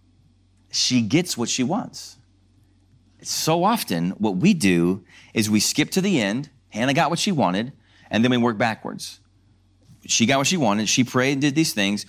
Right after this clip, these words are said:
So therefore, the application, the takeaway from the story is, what do you want that's not overtly sinful or stupid? Because we don't tell people about those things.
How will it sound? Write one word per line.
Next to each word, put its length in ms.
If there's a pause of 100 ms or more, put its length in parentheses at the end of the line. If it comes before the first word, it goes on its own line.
(120)
So 140
therefore, 460
the 100
application, 560
the 40
takeaway 420
from 160
the 40
story 360
is, 240 (360)
what 200
do 60
you 240
want 540 (720)
that's 180
not 220
overtly 460
sinful 380
or 100
stupid? 420
Because 320
we 120
don't 200
tell 220
people 240
about 240
those 240
things. 380